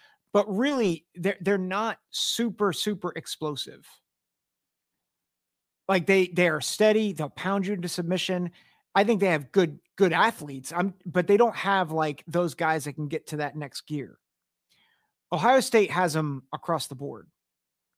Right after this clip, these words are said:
They have it at running back in TreVeyon Henderson. They have it in Marvin Harrison Junior. They're getting, uh, their second wideout back, Emeka Egbuka, most likely.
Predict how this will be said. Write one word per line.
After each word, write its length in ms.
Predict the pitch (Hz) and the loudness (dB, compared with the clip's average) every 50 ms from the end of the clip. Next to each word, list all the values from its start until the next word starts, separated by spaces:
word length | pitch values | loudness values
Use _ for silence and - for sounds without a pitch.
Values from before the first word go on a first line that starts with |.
| _ _ _ _ _ _ _ - | _ _ _ _ _ _ _ -8
They 100 | 165 165 | -6 -4
have 280 | 156 143 180 202 208 202 | -4 0 4 4 4 4
it 80 | 208 196 | 4 2
at 100 | 156 165 | 2 0
running 260 | 165 165 160 156 147 | -2 -2 -2 -4 -6
back 300 | 147 143 143 139 - 143 | -6 -6 -6 -8 -8 -10
in 80 | 143 | -12
TreVeyon 400 | - - 151 147 139 139 135 127 | -8 -8 -8 -8 -8 -10 -10 -10
Henderson. 520 | 120 131 135 131 123 - - 135 117 107 - - | -12 -12 -12 -12 -14 -14 -16 -16 -18 -20 -14 -8
They 120 | - 156 | -8 -8
have 280 | 143 143 180 202 202 202 | -4 0 4 4 4 4
it 80 | 190 156 | 0 -4
in 80 | 175 | -2
Marvin 300 | 165 160 156 151 151 143 | -2 -2 -2 -4 -4 -8
Harrison 400 | 135 143 143 143 135 - 143 135 | -8 -8 -8 -8 -8 -8 -10 -10
Junior. 440 | 123 135 151 147 143 131 117 - - _ - - - - - _ _ _ - | -8 -8 -8 -8 -8 -10 -14 -16 -20 _ -20 -20 -20 -20 -20 _ _ _ -4
They're 180 | 151 185 190 180 | 0 2 2 2
getting, 600 | 139 - - 190 208 214 214 202 196 190 175 - _ _ - | 0 0 0 2 2 4 2 0 -2 -4 -6 -8 _ _ -2
uh, 200 | 165 160 151 147 | 0 0 0 0
their 460 | 143 156 156 151 151 147 143 - _ _ _ _ _ _ _ - | -2 -4 -4 -2 -4 -4 -6 -8 _ _ _ _ _ _ _ -14
second 480 | - - - 214 208 - 202 180 160 | -8 0 0 0 0 0 -4 -4 -4
wideout 500 | - 160 156 156 151 147 147 143 139 135 | -4 -2 -2 -2 0 -2 -2 -4 -4 -6
back, 360 | 139 147 143 143 139 - - - | -6 -4 -4 -4 -4 -6 -8 -6
Emeka 340 | 160 156 175 170 - 143 | -6 -4 -4 -6 -8 -10
Egbuka, 380 | 147 151 135 156 156 - 151 147 | -10 -6 -4 -4 -4 -4 -6 -6
most 260 | 156 151 143 - - | -6 -8 -8 -8 -10
likely. 500 | 147 147 143 143 _ - 139 127 120 - | -8 -8 -8 -10 _ -16 -18 -18 -18 -20